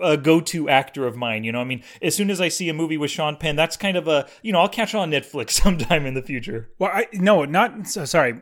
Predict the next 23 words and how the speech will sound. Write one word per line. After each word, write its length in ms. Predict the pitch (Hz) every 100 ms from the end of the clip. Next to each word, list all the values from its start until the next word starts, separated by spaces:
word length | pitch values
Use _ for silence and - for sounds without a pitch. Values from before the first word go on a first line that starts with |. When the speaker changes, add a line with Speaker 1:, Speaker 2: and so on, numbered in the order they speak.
| _
Speaker 2:
not 320 | 175 165 214
saying 220 | - 196
that 100 | 165
his 160 | 143 135
acting 520 | - 147 160 - 139 131
is 200 | 143 120
bad. 220 | 131 120
He's 120 | 147
actually 280 | 196 - 139
a, 260 | 120 -
a 40 | 147
decent 400 | 110 185 - 131
actor. 480 | 147 185 - 107 95 _ _ _
I 120 | - 185
just 180 | 214
don't 160 | 180 160
wanna 220 | 151 147
give 200 | 135 143
him 340 | 139 147 135 -
any 220 | 165 156
of 80 | 143
my 180 | 143 131
time 500 | 127 143 143 139